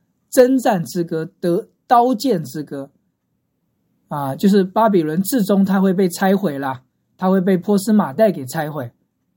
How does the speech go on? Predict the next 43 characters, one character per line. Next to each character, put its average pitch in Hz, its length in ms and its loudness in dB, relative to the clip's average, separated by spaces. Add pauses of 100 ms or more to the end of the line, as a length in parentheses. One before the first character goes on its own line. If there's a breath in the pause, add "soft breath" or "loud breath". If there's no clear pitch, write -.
(300)
啊。 170 100 0
巴 214 200 6
比 202 120 4
伦 170 160 0
他 208 100 2
过 208 220 0
去 190 240 -2
好 139 160 -8
像 165 80 -4
是 180 140 -4
一 175 40 -2
个 160 100 -6
大 214 260 0
锤 165 260 -2
子 190 200 -2
啊， 151 280 -6 (480)
但 185 180 0
是 185 80 0
现 185 320 2
在 160 300 -2 (220)
他 190 120 -2
自 240 280 -2
己 190 240 0
也 151 160 0
要 180 180 2
被 175 220 0
大 185 260 0
锤 156 200 -8
子 156 140 -10
给 143 140 -8
拆 156 260 -4
毁。 135 200 -10 (1040)
二 330 140 6
十 226 160 -4
七 269 240 -4
节 214 140 -4
到 208 180 0
三 208 200 -2
十 208 40 0
三 208 160 0
节 170 160 -4
就 185 140 -2
是， 175 240 -4